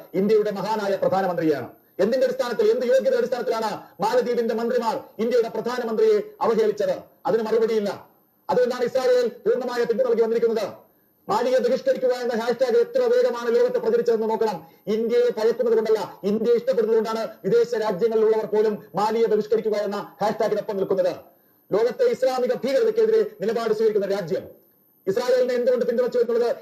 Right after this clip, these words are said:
ഇന്ത്യയുടെ പ്രധാനമന്ത്രി നരേന്ദ്രമോദി പലതവണ പറഞ്ഞതാണ്. "ഞങ്ങൾ യുദ്ധത്തിന് അനുകൂലമല്ല, പക്ഷേ ഒക്ടോബർ ഏഴിന്റെ അന്ന് രാത്രി ഇസ്രായേൽ എന്ന് പറയുന്ന രാജ്യത്തേക്ക് കടന്നു കയറി ഇരുട്ടിന്റെ മറവിൽ ഭീകരവാദികൾ നടത്തിയത് ഭീകര പ്രവർത്തനമാണ്."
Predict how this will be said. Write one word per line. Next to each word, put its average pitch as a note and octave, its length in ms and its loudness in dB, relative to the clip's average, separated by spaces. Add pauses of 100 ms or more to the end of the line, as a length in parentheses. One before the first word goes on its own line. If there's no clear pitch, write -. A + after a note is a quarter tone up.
ഇന്ത്യയുടെ A3+ 220 0
പ്രധാനമന്ത്രി A3+ 720 -2
നരേന്ദ്രമോദി A3 520 0
പലതവണ A3 400 -2
പറഞ്ഞതാണ്. G3 500 -4 (240)
"ഞങ്ങൾ A#3 260 2
യുദ്ധത്തിന് B3+ 380 0
അനുകൂലമല്ല, A#3 880 -2 (240)
പക്ഷേ A#4+ 260 0
ഒക്ടോബർ B4 680 2
ഏഴിന്റെ F4 220 0
അന്ന് A#3 160 -2
രാത്രി A#3+ 580 -2
ഇസ്രായേൽ B3 320 0
എന്ന് A#3 100 -2
പറയുന്ന A#3 200 0
രാജ്യത്തേക്ക് A3+ 400 0
കടന്നു A3+ 180 0
കയറി A#3 500 0
ഇരുട്ടിന്റെ A#3 340 0
മറവിൽ A3+ 340 0 (180)
ഭീകരവാദികൾ A#3 500 2
നടത്തിയത് A3+ 460 0 (240)
ഭീകര G#3+ 240 2
പ്രവർത്തനമാണ്." F3+ 800 -6